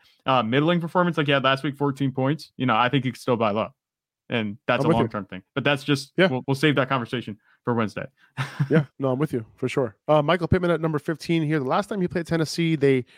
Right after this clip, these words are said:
Speaker 2: they double teamed the shit out of him, and he couldn't get anything going. Alec Pierce was the one, you know, getting the targets in that game. We'll see what happens this week. I would assume Indy figures it out. Like, they're, "Okay, this is what they're gonna do against Michael Pittman.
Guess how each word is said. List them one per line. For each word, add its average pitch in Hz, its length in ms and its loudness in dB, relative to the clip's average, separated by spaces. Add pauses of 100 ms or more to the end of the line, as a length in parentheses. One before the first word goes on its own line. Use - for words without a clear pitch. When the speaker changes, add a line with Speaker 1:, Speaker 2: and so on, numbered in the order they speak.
(140)
Speaker 2:
they 139 120 0
double 143 240 0
teamed 143 240 -2
the 127 60 -2
shit 143 200 2
out 135 100 4
of 135 80 0
him, 135 220 -2
and 120 220 -4 (180)
he 160 100 -4
couldn't 156 220 0
get 139 80 2
anything 139 320 -2
going. 127 300 2
Alec 127 280 -2
Pierce 139 240 -2
was 123 100 -8
the 131 100 4
one, 131 300 2 (280)
you 151 80 -2
know, 139 80 2
getting 143 200 2
the 135 60 -4
targets 135 380 0
in 135 80 -4
that 131 160 -2
game. 135 340 0
We'll 143 140 2
see - 220 -6
what 160 140 2
happens 143 340 -4
this 151 180 -6
week. 151 100 -6
I - 100 -2
would 175 100 4
assume 170 500 2 (560)
Indy 156 480 2 (100)
figures 143 360 2
it 131 80 4
out. 143 260 2
Like, 123 180 -6
they're, 123 180 -2
"Okay, - 220 2
this 143 200 0
is 143 80 -2
what 139 140 4
they're 139 100 4
gonna 131 180 2
do 131 180 2
against 123 220 -2
Michael 117 220 -4
Pittman. 170 320 2